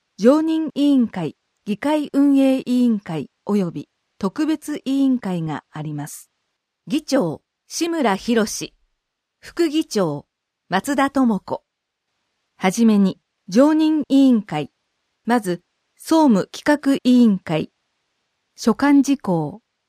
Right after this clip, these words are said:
総務企画部、区政広報部、管理部、産業経済部、会計管理部、選挙管理委員会、及び監査委員に関する事項、並びに、他の委員会の所管に属しない事項。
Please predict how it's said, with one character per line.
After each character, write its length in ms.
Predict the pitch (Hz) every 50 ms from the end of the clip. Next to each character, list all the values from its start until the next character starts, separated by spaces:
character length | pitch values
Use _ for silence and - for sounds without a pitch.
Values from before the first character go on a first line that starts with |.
| _ _ _
総 260 | - - 339 339 330 285
務 140 | 233 202 185
企 120 | - - -
画 280 | 226 226 - 233 220
部、 160 | 170 170 - - _ _ -
区 80 | -
政 280 | - - 320 320 320 302
広 280 | - 302 302 294 285
報 220 | - 302 285 240 196
部、 180 | 151 160 - _ _ _
管 260 | - 233 233 247 240
理 140 | 226 233 226
部、 180 | 160 165 - - _ _ _
産 320 | - - - 269 302 302 294
業 200 | 302 294 294 269
経 240 | - 277 277 277 254
済 260 | - 262 254 226 170
部、 160 | 151 160 - _ _ _ _
会 220 | - 247 302 285
計 240 | - - 294 294 285
管 260 | - 269 277 269 254
理 140 | 240 247 196
部、 160 | 165 - - _ _ _ _
選 260 | - - 285 320 302
挙 160 | - 302 294
管 260 | - 285 294 294 285
理 200 | 262 277 262 -
委 40 | 262
員 280 | 262 269 269 269 262 240
会、 300 | - 185 170 156 - - _ _ _ _ _ -
及 220 | 233 233 220 196
び 180 | 147 156 - - _ _ _ -
監 220 | 247 277 320 294
査 200 | - - 311 294
委 60 | -
員 300 | 285 311 302 285 262 214
に 120 | 180 175 -
関 220 | - 233 254 254
す 180 | 254 - 269 247
る 120 | 214 180
事 160 | 151 185 202
項、 380 | - 175 165 160 160 - - _ _ _ _ _ _
並 260 | - 220 262 262 247 208 190
び 40 | 180
に、 180 | 160 156 - - _ _ _ _ _ _
他 160 | - 302 320
の 160 | 294 262 220 -
委 80 | - 220
員 220 | 254 277 285 277
会 220 | - 233 214 208 175
の 120 | 165 170
所 160 | - - 180
管 260 | - 214 220 226 226
に 200 | 220 220 214 - -
属 240 | - 208 - - -
し 160 | - 285 285
な 120 | 302 294
い 120 | 285 226 156
事 140 | - 202
項。 360 | - - 170 170 160 - -